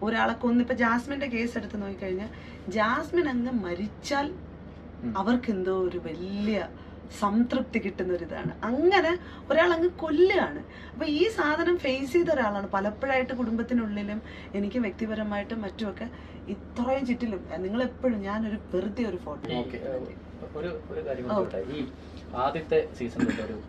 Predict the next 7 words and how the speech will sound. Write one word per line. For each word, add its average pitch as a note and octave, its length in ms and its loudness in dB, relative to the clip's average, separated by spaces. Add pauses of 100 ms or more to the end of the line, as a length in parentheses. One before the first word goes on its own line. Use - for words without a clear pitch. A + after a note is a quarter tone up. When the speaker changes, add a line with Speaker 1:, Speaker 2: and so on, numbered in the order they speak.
(340)
Speaker 3:
ലവ് C#3 220 0
സ്ട്രാറ്റജി A2+ 480 -4
എന്ന് A2 160 -6
പറഞ്ഞുകൊണ്ട് G#2 320 -6
ഒരു, A#2 80 -4
ഒരു B2 100 -2
പ്രണയം C#3 680 0